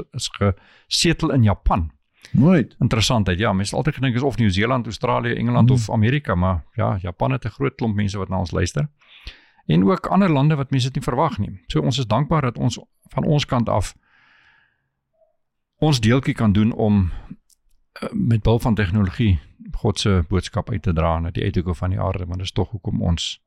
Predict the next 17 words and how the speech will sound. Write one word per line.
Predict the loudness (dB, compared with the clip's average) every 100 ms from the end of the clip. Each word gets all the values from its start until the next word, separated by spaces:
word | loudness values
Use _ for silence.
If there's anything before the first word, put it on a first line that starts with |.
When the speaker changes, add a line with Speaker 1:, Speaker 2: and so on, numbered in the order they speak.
| _ 0
Speaker 1:
hier | 2 2
is. | -4 -6 -12 _ _ _ -20 -20 -20 -20 _ _ 0
Maar | 0 0
terug | -2 -2
te | -2
kom | 2 2
by, | 2 2
by | 2 2 2 -2 -12 -20 _
die, | 2 2 0 _ _ -2
die, | 2 2 0 -4
ehm, | 0 0 0
seminaar | 0 2 4 4 2
waar | 0
julle | 0 -2
was | -2 -6
of, | -8 -14 -16
eh, | -8